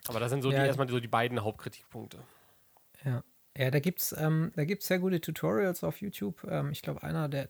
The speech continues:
Speaker 2: wie heißt der, Squir-, Squirrel T V, also wie Eichhörnchen, Squirrel T V, der hat so ein Tutorial gemacht zu den Kameras und wie, wie die Sichten sich verstellen lassen. Und das geht so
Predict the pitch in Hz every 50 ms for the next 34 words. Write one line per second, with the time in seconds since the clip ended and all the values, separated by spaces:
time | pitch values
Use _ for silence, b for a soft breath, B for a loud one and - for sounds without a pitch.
0 | - _ - 143 135 143 143 147 - - 151 135 - - - - 160 160 185 -
1 | - - - - - - - - 143 151 185 196 196 190 190 185 175 - - -
2 | 180 170 170 175 175 175 156 139 143 135 139 135 135 135 143 - - 160 - -
3 | 151 143 139 - 147 139 135 - - - - 180 180 185 180 175 - - 156 151
4 | 156 151 147 B B B B B B B B B B _ - 139 139 170 - -
5 | - 170 160 151 - - 151 - - 147 165 180 175 165 151 147 139 139 139 -
6 | - - 139 131 131 127 - - 127 143 139 127 120 120 117 113 - - - -
7 | - - 131 123 117 120 123 127 131 127 127 120 127 127 131 127 - - 147 -
8 | - - 151 135 131 - - - 131 - - 139 131 127 127 127 131 123 - -
9 | 131 127 123 120 - 151 - - - _ - 139 - - - 160 143 131 123